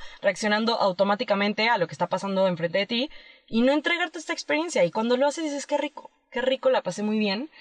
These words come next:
Entonces, igual, como Dani, los invito a que experimenten esta soledad, a que se descubran, a que entiendan, a que se den una, una cita. Regálense una cita.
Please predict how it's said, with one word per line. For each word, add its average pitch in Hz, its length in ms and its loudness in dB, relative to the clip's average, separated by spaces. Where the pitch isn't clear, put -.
Entonces, 196 340 -8
igual, 214 340 0
como 202 220 0
Dani, 233 280 2
los 202 180 0
invito 202 500 0
a 220 80 4
que 180 140 0
experimenten 185 640 -2
esta 190 160 -6
soledad, 175 480 0
a 240 120 -2
que 262 120 2
se 262 140 4
descubran, 233 640 2
a 190 80 0
que 208 120 -8
entiendan, 214 460 0
a 240 100 0
que - 80 -12
se 302 100 0
den 320 140 4
una, 349 260 0
una 302 200 2
cita. - 340 -6
Regálense 349 400 2
una 311 160 4
cita. 254 360 0